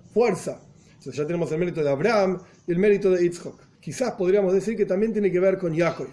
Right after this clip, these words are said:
Jacob en general es Emes, es verdad, es el camino intermedio entre bondad y severidad, que en este versículo no está mencionado prácticamente.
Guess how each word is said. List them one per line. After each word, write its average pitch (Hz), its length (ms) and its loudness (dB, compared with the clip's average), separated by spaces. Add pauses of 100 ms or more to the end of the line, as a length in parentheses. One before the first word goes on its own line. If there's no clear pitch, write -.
Jacob 202 360 -2
en 175 60 -4
general 180 320 -2
es 175 200 -8
Emes, 180 400 -2 (300)
es 151 100 -4
verdad, 165 420 0
es 151 140 -6
el 131 140 -8
camino 175 260 0
intermedio 160 840 0 (180)
entre 143 240 -4
bondad 139 580 0 (340)
y 170 100 -6
severidad, 151 600 0
que 147 120 -6
en 156 80 -2
este 190 180 0
versículo 175 420 0
no 160 60 -4
está 180 160 -2
mencionado 156 680 -2
prácticamente. 170 1000 -2